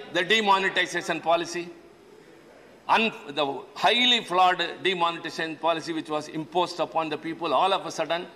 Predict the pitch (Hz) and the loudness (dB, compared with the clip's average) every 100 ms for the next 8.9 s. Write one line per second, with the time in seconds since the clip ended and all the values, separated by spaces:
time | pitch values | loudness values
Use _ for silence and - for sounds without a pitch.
0 | - - - 139 139 120 156 202 208 - | -20 -20 -16 -12 -10 -2 4 6 4 2
1 | 196 160 175 156 175 180 185 170 143 - | -4 0 0 0 -2 -2 -4 -6 -8 -8
2 | 156 170 170 165 - - - - 120 139 | -4 2 2 0 -12 -20 -20 -8 -2 0
3 | 185 208 208 196 180 170 175 170 170 175 | 0 4 6 6 2 0 0 0 0 -6
4 | - - - 196 196 233 277 247 220 214 | -8 -8 -2 0 2 6 6 6 4 2
5 | 190 175 147 127 - 107 90 - - - | 2 0 -4 -6 -14 -14 -18 -20 -20 -20
6 | - - - - - - - - - - | -20 -20 -20 -20 -20 -20 -20 -20 -20 -14
7 | - 156 160 208 214 233 175 185 226 233 | -2 0 4 2 2 0 2 2 2 -2
8 | - 220 214 220 226 190 196 190 | 0 0 2 2 2 0 -2 -2